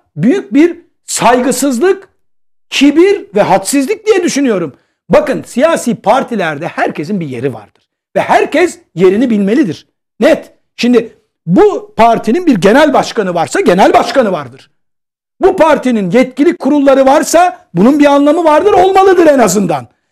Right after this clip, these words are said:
Yani dolayısıyla bu söylediğinde haklı bence. Çünkü ben hep hayata şöyle baktım. Doğru kimden gelirse gelsin doğrudur.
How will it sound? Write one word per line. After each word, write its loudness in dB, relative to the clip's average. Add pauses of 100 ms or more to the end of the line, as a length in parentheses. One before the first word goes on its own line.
(140)
Yani 2
dolayısıyla 2 (120)
bu 0
söylediğinde 0 (440)
haklı 0
bence. -2 (200)
Çünkü -2
ben 4
hep -14
hayata 2
şöyle -2
baktım. -10 (380)
Doğru 2
kimden -2
gelirse -2
gelsin 0
doğrudur. 0